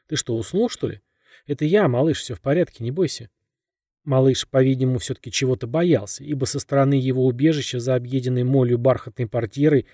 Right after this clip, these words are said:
не донеслось ни единого звука. Ну, конечно. Как для него все просто. Опять нажрался водки, дрыхнет себе. С нарастающей неприязнью к Носферату подумал отец Андрей.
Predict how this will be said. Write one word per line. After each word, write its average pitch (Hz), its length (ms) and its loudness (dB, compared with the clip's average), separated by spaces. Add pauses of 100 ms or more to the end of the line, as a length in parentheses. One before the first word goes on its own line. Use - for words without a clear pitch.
(140)
не 135 80 -4
донеслось 127 520 -4
ни 131 100 -2
единого 117 340 -2
звука. 156 360 -8 (540)
Ну, 127 220 -4
конечно. 151 500 -2 (320)
Как 156 200 2
для 156 100 4
него 156 220 4
все 170 200 -4
просто. 127 440 -4
Опять 131 260 -2
нажрался 131 520 0
водки, 135 340 -2
дрыхнет 120 400 0
себе. 110 320 -10 (280)
С - 120 -20
нарастающей 127 640 -2
неприязнью 120 560 0
к - 60 -16
Носферату 131 540 -2
подумал 117 440 -2
отец 120 340 -6
Андрей. 131 340 -4